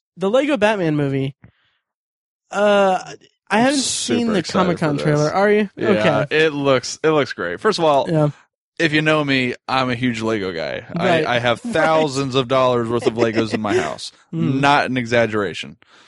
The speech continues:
Speaker 2: Um, the Lego movie was a lot of fun,
Speaker 1: Mm-hmm.
Speaker 2: and Lego Batman looks fantastic.
Speaker 1: <laughs> Yeah.
Speaker 2: The, the voice work, I think, is gonna be
Speaker 1: Mm-hmm.
Speaker 2: top notch. And you got Will Arnett coming back
Speaker 1: Mm-hmm.
Speaker 2: as Batman, who did a great
Speaker 1: He
Speaker 2: job.
Speaker 1: was so, so, so good.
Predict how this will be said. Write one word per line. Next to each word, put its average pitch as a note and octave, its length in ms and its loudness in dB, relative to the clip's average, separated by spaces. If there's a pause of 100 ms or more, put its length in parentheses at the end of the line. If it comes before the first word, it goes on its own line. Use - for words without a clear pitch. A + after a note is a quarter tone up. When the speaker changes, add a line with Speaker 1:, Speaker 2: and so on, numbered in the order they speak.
(240)
Speaker 2:
Um, A#2 600 -2
the B2+ 160 -4
Lego C#3+ 340 4
movie D3 380 2
was D3 200 2
a C#3 60 0
lot C3+ 160 4
of C3+ 100 -2
fun, C3+ 360 0
Speaker 1:
Mm-hmm. - 100 -8
Speaker 2:
and A2+ 440 0 (160)
Lego B2+ 360 0
Batman A#2 560 -4
looks A2 260 -8
fantastic. G2+ 840 -6 (180)
Speaker 1:
<laughs> - 0 -
Yeah. F#3 220 0 (220)
Speaker 2:
The, B2 360 0
the A#2 100 -2
voice E3 340 2
work, E3 240 2
I D3 80 2
think, D3+ 220 -4
is C#3 120 -4
gonna C#3 120 -2
be C3+ 120 -2
Speaker 1:
Mm-hmm. D#3+ 100 -6
Speaker 2:
top C#3 220 4
notch. B2+ 640 -2 (480)
And A#2+ 560 0
you B2+ 100 -6
got A2 140 0
Will C#3 180 2
Arnett C3 360 0
coming C3 200 0
back B2 140 2
Speaker 1:
Mm-hmm. B2+ 80 -6
Speaker 2:
as A#2+ 80 -6
Batman, A2 440 -2
who A2 100 -4
did G#2+ 340 -6
a G#2 100 -4
great A2+ 240 -2
Speaker 1:
He A3+ 60 2
Speaker 2:
job. A2+ 120 4
Speaker 1:
was A2+ 200 2
so, F3 480 2
so, D3+ 540 2
so F3 480 0
good. C3 340 -2